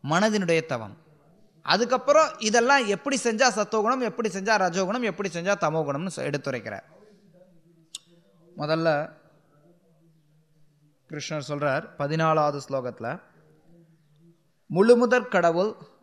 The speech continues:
பிராமணர்கள், ஆன்மீக குரு, பெரியோர்களான தாய் தந்தை ஆகியோரை வழிபடுதல் மற்றும் தூய்மை, எளிமை, பிரம்மச்சரியம்,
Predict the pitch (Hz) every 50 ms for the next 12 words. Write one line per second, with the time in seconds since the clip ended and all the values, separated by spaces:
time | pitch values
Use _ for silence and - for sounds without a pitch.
0 | _ _ _ _ _ _ _ - 123 143 147 160 185 214 220 226 214 196 170 147
1 | 123 143 170 202 180 - - - _ _ _ _ _ _ _ - 143 147 175 208
2 | 220 220 233 240 214 214 208 165 156 156 156 165 202 226 - - - - _ _
3 | _ _ _ _ _ - 175 185 214 226 226 233 233 233 220 220 214 208 208 208
4 | 214 208 - - 139 151 170 185 175 175 160 151 147 143 139 123 110 - - _
5 | _ _ _ _ _ _ _ _ _ _ _ _ 143 143 170 202 202 196 220 202
6 | 170 160 180 208 170 139 127 143 165 214 220 185 180 151 131 127 131 143 139 123
7 | 101 - - - - _ _ _ _ _ _ _ _ _ _ _ _ _ _ _
8 | _ _ _ _ 151 160 170 - - - 247 240 226 240 - - 214 226 247 247
9 | 220 208 180 139 107 95 - _ _ _ _ _ _ _ _ _ _ _ _ _
10 | 143 156 170 190 226 254 247 220 196 143 123 110 - - _ _ _ _ _ _
11 | _ - 127 131 165 180 208 226 247 240 240 - 214 196 180 160 147 120 113